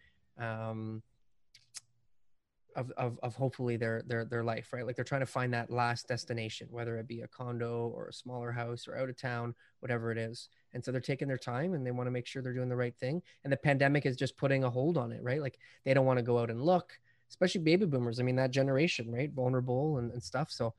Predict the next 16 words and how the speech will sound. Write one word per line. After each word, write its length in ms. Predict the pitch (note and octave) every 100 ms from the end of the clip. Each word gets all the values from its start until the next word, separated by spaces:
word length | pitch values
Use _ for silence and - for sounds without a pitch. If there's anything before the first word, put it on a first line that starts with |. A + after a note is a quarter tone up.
| _ -
let's 160 | C3+ -
see, 160 | E3
once 260 | D#3 C3+ C3+
those 200 | C#3 B2+
vaccines 440 | C3+ C3+ - C3+
start 240 | - C3+ B2
rolling 340 | B2+ B2 B2
out, 220 | B2+ F3+ - - -
that 200 | C3 A2
could 180 | D3 B2+
lead 240 | B2+ A#2+
to 140 | - A#2+
a 40 |
flood 280 | - B2+ A#2+
of 100 | A#2+
inventory. 680 | A#2 A#2+ A#2 C3 B2+ D#3